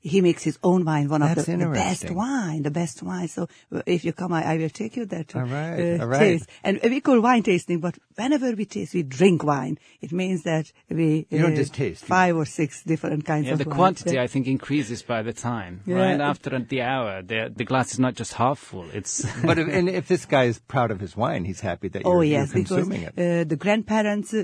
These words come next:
Speaker 1: used to make the wine, and we are
Speaker 2: Ah,
Speaker 1: very
Speaker 2: it's the
Speaker 1: proud.
Speaker 2: family recipe
Speaker 1: Family,
Speaker 2: going
Speaker 1: it's
Speaker 2: from
Speaker 1: a fam-,
Speaker 2: generation to
Speaker 1: that's true.
Speaker 2: generation.
Speaker 1: And they are
Speaker 2: Ah.
Speaker 1: very proud of, uh,
Speaker 2: Now, Peter, you
Speaker 1: the
Speaker 2: said if you're
Speaker 1: heritage.
Speaker 2: having a great party, you invite a gypsy band.
Speaker 3: Yeah,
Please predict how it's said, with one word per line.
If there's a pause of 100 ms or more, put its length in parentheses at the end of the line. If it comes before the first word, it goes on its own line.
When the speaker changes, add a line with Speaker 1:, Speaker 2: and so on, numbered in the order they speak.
Speaker 1:
used
to
make
the
wine, (300)
and
we
are
Speaker 2:
Ah,
Speaker 1:
very
Speaker 2:
it's
the
Speaker 1:
proud.
Speaker 2:
family
recipe
Speaker 1:
Family,
Speaker 2:
going
Speaker 1:
it's
Speaker 2:
from
Speaker 1:
a
fam-,
Speaker 2:
generation
to
Speaker 1:
that's
true.
Speaker 2:
generation. (260)
Speaker 1:
And
they
are
Speaker 2:
Ah.
Speaker 1:
very
proud
of,
uh, (120)
Speaker 2:
Now,
Peter,
you
Speaker 1:
the
Speaker 2:
said
if
you're
Speaker 1:
heritage.
Speaker 2:
having
a
great
party,
you
invite
a
gypsy
band. (260)
Speaker 3:
Yeah,